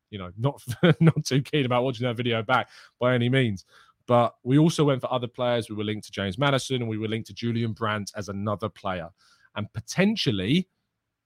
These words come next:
Julian Brandt, uh, is that player. I can't say for sure. It's all allegedly at this moment, but he's the only Dortmund player I can genuinely remember being linked to.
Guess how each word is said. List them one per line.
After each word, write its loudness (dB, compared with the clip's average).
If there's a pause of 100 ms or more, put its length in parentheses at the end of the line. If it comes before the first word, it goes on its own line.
(200)
Julian 0
Brandt, 2 (160)
uh, -2 (180)
is 0
that -2
player. -6
I -4
can't 2
say 0
for -10
sure. 0
It's -14
all 0
allegedly -2
at -4
this -8
moment, -2
but -10
he's -4
the -8
only 8
Dortmund 0
player -2
I -2
can -8
genuinely -2
remember -2
being -4
linked -4
to. 0